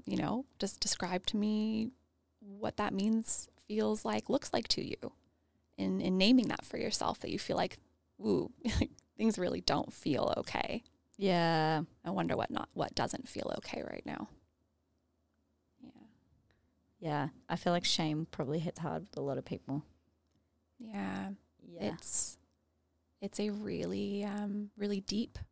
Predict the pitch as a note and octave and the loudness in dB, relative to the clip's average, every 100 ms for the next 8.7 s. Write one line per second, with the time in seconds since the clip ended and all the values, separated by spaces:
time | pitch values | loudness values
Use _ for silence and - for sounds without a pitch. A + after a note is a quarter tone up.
0 | - G3+ G3+ F#3+ G3 G3 F#3+ F#3 - F3+ | -12 -8 -4 -4 -2 -2 -4 -4 -4 -2
1 | F#3 F#3+ - _ _ _ _ F#3+ F#3+ F#3+ | -2 -2 -6 _ _ _ _ -6 -2 -2
2 | G3 G#3 - - E3+ F3 F#3 F3 D#3+ G#3 | -4 -6 -4 -2 0 -2 -2 -4 -4 -6
3 | - _ _ _ _ _ _ _ _ _ | -10 _ _ _ _ _ _ _ _ _
4 | _ _ - E3+ G3+ G#3 G#3+ - A3+ - | _ _ -14 -8 -6 -6 -8 -8 -10 -12
5 | - A3 F#3 G3 B2 - - _ _ _ | -10 -6 -4 -2 -4 -6 -14 _ _ _
6 | _ _ _ _ _ _ G3+ G3+ G3 F#3+ | _ _ _ _ _ _ -8 -4 -4 -4
7 | - - G#3+ _ _ _ - G3 G3+ G3+ | -6 -8 -12 _ _ _ 2 8 10 10
8 | G3 F#3+ F#3 F3 D#3 C#3 | 8 8 6 6 4 2